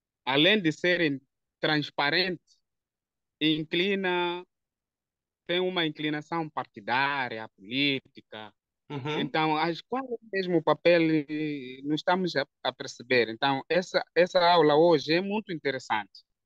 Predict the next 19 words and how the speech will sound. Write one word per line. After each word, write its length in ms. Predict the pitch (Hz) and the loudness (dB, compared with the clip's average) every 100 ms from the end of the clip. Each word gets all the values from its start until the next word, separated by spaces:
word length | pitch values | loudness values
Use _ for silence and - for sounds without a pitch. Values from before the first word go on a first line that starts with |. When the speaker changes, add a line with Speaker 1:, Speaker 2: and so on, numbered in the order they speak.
| _ _ _ _ | _ _ _ _
Speaker 1:
Muito 240 | 160 180 | -2 0
interessante 720 | 147 147 143 - 170 185 196 | 0 0 -2 0 0 0 -6
porque 760 | 180 156 - 151 147 147 147 143 | -12 -14 -4 0 0 0 -2 0
eu 220 | 156 175 170 | 2 2 0
quero 440 | 170 170 151 143 _ _ _ _ | 2 2 0 -6 _ _ _ _
saber 680 | - 135 139 165 165 165 - | -4 -2 2 2 2 0 -2
qual 260 | 160 160 | 0 2
é 60 | 156 | 0
o 80 | 151 | -2
papel 380 | 139 - 147 139 | -4 -4 -6 -6
da 100 | 123 | -10
sociedade 540 | - - 107 131 139 - | -14 -20 -2 -2 -2 -8
civil 840 | 110 101 _ _ _ 120 127 139 _ | -18 -18 _ _ _ -8 -8 -12 _
internacional 800 | 123 120 117 113 110 113 117 139 143 | -4 -2 0 0 -2 -4 0 0 2
inclusiva. 600 | 147 143 139 131 110 107 - _ _ _ _ _ _ | 0 -2 -4 -8 -8 -12 -12 _ _ _ _ _ _
Muito 220 | 135 127 | -4 -4
obrigado. 380 | 104 101 95 82 _ _ _ _ _ _ _ _ _ _ _ _ _ _ _ _ _ | -6 -4 -6 -6 _ _ _ _ _ _ _ _ _ _ _ _ _ _ _ _ _
Speaker 2:
Eh, 360 | 127 113 107 - | -8 -8 -8 -6
licencia. 600 | 127 117 117 101 - | -4 -2 -4 -8 -12